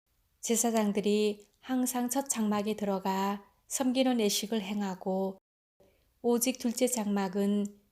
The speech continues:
대제사장이 홀로 일 년에 한 번 들어가되 자기와 백성의 허물을 위하여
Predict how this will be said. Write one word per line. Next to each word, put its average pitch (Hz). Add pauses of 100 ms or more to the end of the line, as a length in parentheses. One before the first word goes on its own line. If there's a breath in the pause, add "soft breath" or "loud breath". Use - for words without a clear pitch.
(180)
대제사장이 214
홀로 247
일 202
년에 202
한 202
번 196
들어가되 196 (420 soft breath)
자기와 208
백성의 240
허물을 226
위하여 196